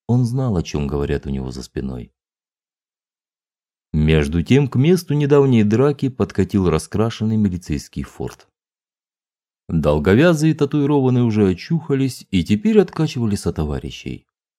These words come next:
Ослабевший от потери крови Корзубы наконец сел, привалившись к скамейке, и озабоченно двигал пальцами отвисшую, тихо похрустывающую челюсть,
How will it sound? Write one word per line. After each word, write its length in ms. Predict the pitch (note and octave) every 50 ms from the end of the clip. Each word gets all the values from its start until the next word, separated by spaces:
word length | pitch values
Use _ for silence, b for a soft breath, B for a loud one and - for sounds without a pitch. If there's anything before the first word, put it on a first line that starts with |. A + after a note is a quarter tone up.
| _ _ _ _ _ _ _ _
Ослабевший 760 | - D2+ C#2+ - - E2 E2+ F#2 A2 B2+ C3+ A#2+ - C3 A#2
от 80 | G#2+ -
потери 320 | A#2 A#2 G#2 B2 A#2 A#2
крови 320 | G#2+ - A2+ B2 A2 A2 G#2
Корзубы 580 | - A2 G#2 G#2+ G#2 G2+ G#2+ G#2 F#2+ F2 F#2
наконец 580 | F2+ F2+ F2 F2 E2+ E2 E2+ E2 D#2 D2+ - -
сел, 420 | - - - G#2 G#2+ A2 A2 G#2
привалившись 920 | - - G2 F2+ E2 D#2+ E2 E2 E2+ G#2 C#3+ D3 - - C3+ C3 B2 -
к 80 | - -
скамейке, 800 | - - G2+ F#2+ F#2 E2 D#2 C#2+ C#2+ B1+ - - - - - _ _ _ _ _ _ _ _ _ _
и 100 | - D2+
озабоченно 720 | D2 D2 C#2+ D2+ D#2+ E2 G2 C3 C#3+ C#3 - D3 C#3 C3
двигал 400 | B2 A#2 B2 A#2+ G2+ G#2+ G#2 F#2
пальцами 500 | - - A2+ A2 G#2 - - G2 F#2+ F#2+
отвисшую, 960 | F#2+ F#2 - - G2 G2+ A#2 C3+ C#3 B2 - - - - A2+ A2 A2 A2 G#2 G2+ _ _
тихо 440 | - D3 D#3 D3+ - - C#3 B2+
похрустывающую 1120 | - - - G#2+ G#2+ - - G2+ G2+ G#2 G#2+ - - G2+ G2 G2 G2 G2 - - G2+ G2 F#2+
челюсть, 680 | - - - F#2 F2 D#2 C#2+ C#2 B1+ - _ _ _